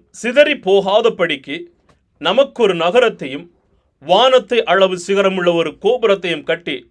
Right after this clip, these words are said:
நமக்கு பேருண்டாக்க பண்ணுவோம், வாருங்கள்" என்று சொல்லிக் கொள்ளுகிறார்கள். இந்த மனிதர்களுக்கு இதிலே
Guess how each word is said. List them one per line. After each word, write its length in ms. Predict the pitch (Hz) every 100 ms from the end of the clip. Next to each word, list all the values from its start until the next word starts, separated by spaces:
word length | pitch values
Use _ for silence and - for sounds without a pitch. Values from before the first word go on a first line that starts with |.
| _ _ _ _
நமக்கு 320 | 151 190 190 170
பேருண்டாக்க 600 | 214 240 269 226 202 190
பண்ணுவோம், 540 | 185 170 185 180 160 - - _ _ _ _ _
வாருங்கள்" 520 | 143 196 233 214 185
என்று 180 | 156 196
சொல்லிக் 320 | 226 208 180
கொள்ளுகிறார்கள். 580 | 175 156 147 143 135 131 - -
இந்த 160 | 226
மனிதர்களுக்கு 800 | 233 294 349 330 277 233 208 190 175 240 -
இதிலே 320 | 214 226 220